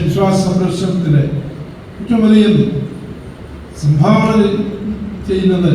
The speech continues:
അതൊക്കെയാണ്. ഇന്നും സഭയിൽ വിശ്വാസ പ്രതിസന്ധി ഉണ്ടാകുമ്പോൾ, വിശ്വാസത്തിനെതിരായിട്ടുള്ള ശക്തികൾ ഉയർന്നു വരുമ്പോൾ, ഈ പിതാക്കന്മാരുടെയൊക്കെ വിശ്വാസ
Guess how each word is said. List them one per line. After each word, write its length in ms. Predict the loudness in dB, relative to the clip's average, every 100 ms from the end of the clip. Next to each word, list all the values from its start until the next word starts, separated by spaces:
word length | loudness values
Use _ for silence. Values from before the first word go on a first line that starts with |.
| 2
അതൊക്കെയാണ്. 480 | 0 2 0 0 -6 -6 -10 -12 -14 -14 -14 -16 -16 -18 -6 2
ഇന്നും 240 | 6 6 4 2
സഭയിൽ 340 | 2 4 6 6 4 0
വിശ്വാസ 440 | 2 2 2 2 0 0 0
പ്രതിസന്ധി 480 | -2 0 0 4 4
ഉണ്ടാകുമ്പോൾ, 540 | 4 4 4 2 -2 -2 -4 -6 -10 -12 -12 -14 -12 -12 -12 -14 -16 -16
വിശ്വാസത്തിനെതിരായിട്ടുള്ള 1080 | -6 -2 0 4 4 6 6 6 6 4 4 4 2 -2 -6 -10 -10 -12 -14 -16 -16 -14 -14 -16 -16 -16 -10
ശക്തികൾ 360 | -8 -2 4 6 6
ഉയർന്നു 260 | 6 6 6
വരുമ്പോൾ, 400 | 6 6 6 4 2 0 -4 -10 -12 -14 -14 -4
ഈ 60 | -2 0
പിതാക്കന്മാരുടെയൊക്കെ 1040 | 0 0 0 0 0 2 2 2 0 0 0 0 -2 -6 -10 -14 -16 -16 -16 -8
വിശ്വാസ 520 | -6 -2 0 2 2